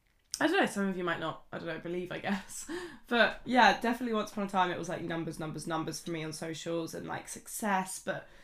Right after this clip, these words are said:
that's not it for me now. Like, success would be able to be, like,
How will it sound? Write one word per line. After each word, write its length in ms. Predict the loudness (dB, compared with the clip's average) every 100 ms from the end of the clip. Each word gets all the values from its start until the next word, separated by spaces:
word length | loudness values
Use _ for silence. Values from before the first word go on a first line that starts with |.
| -6 0
that's 240 | 0 0
not 120 | -6
it 140 | -6 -8
for 100 | -8
me 100 | -6
now. 200 | -4 -4
Like, 180 | -4
success 520 | -6 -10 -6 -6 -6 -10
would 120 | -6
be 140 | -4
able 240 | -4 -6 -8
to 180 | -8 -6
be, 140 | -6
like, 260 | -6 -8